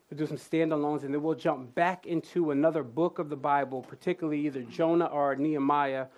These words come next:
one of those Old Testament books, and we'll see what the Lord has to say to us. But for today, we'll be in Colossians three.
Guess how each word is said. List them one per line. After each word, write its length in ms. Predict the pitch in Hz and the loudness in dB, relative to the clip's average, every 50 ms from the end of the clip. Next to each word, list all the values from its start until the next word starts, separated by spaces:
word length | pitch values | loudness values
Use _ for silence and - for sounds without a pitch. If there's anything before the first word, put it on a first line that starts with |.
| - - - - _ | -20 -20 -20 -18 _
one 100 | - 147 | -2 -2
of 60 | 151 151 | 0 0
those 140 | 147 143 | -2 -4
Old 200 | - 151 147 147 | -4 -6 -6 -6
Testament 460 | - - 147 - - 147 139 139 127 127 | -4 -6 -6 -6 -6 -6 -6 -6 -4 -4
books, 200 | 139 - 135 - | -6 -6 -6 -6
and 100 | 135 135 | -6 -6
we'll 80 | 135 | -6
see 240 | 135 - - 151 147 | -8 -6 -6 -4 -4
what 420 | 143 135 135 135 135 131 123 - _ _ _ _ _ - - - | -2 -2 -2 -2 -2 -4 -8 -12 _ _ _ _ _ -20 -12 -6
the 80 | 156 143 | 0 2
Lord 200 | 151 156 151 139 | 4 4 4 4
has 220 | 156 151 147 - - | 0 -2 -4 -4 -8
to 40 | 135 | -14
say 240 | - - 143 143 | -8 -6 -4 -4
to 140 | 139 143 131 | -4 -4 -4
us. 80 | 123 - | -4 -2
But 180 | - 165 165 - _ _ | -2 -2 -2 -4 _ _
for 160 | - 180 180 175 | 4 4 4 4
today, 380 | - - 165 156 185 196 196 | 4 0 2 6 6 8 8
we'll 120 | 185 190 185 | 8 8 8
be 120 | 180 185 | 8 8
in 80 | 175 170 | 6 6
Colossians 560 | - 175 165 170 175 175 - - 175 156 - | 2 2 4 4 4 4 2 -2 -4 -4 -4
three. 440 | - - 170 170 170 156 139 139 | -6 -4 -2 0 0 0 -2 -4